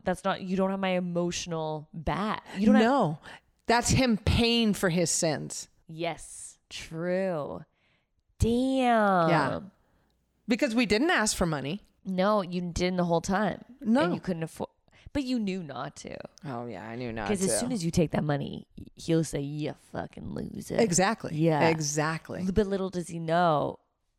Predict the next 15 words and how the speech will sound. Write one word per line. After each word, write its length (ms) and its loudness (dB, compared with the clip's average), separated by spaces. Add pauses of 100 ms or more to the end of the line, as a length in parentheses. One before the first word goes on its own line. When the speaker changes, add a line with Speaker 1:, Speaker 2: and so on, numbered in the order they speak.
(160)
Speaker 1:
that's 260 -8
so 460 -10
complicated. 960 -4
Speaker 2:
So 400 2
complicated. 680 0
Speaker 1:
So 40 0
do 60 -4
you 180 -6
still 580 -4
seek, 600 -4 (120)
do 120 -6
you 80 -2
still 240 -4
try 240 -4
to 300 -4